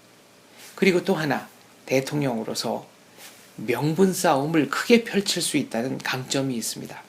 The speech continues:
예를 들어 동서화합, 지역 감정의 극복 등등을 모토로 내걸고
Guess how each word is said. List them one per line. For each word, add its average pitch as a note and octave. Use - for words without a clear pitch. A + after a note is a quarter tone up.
예를 F3+
들어 D3
동서화합, F#3+
지역 G3
감정의 F#3+
극복 -
등등을 G#3
모토로 F3
내걸고 B2